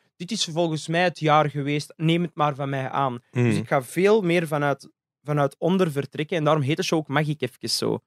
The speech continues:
Speaker 2: Ja, ja.
Speaker 1: Je hoeft niet naar mij te luisteren, maar mag ik even, wilde, hè? En als je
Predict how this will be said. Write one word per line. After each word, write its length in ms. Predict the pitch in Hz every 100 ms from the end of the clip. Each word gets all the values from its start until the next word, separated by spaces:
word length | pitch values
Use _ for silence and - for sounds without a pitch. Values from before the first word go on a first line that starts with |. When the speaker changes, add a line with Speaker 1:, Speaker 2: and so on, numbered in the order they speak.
| _
Speaker 2:
Ja, 240 | 110 107
ja. 60 | 104
Speaker 1:
Je 60 |
hoeft 160 | 98 82
niet 80 | 220
naar 80 | 180
mij 120 | 170
te 120 | -
luisteren, 500 | 139 165 208 - 233
maar 140 | 151 -
mag 160 | 139 208
ik 160 | 247
even, 380 | 262 - 247 -
wilde, 460 | - 139 240 311 302
hè? 120 | - 196 -
En 160 | 151
als 140 | 147 -
je 140 | -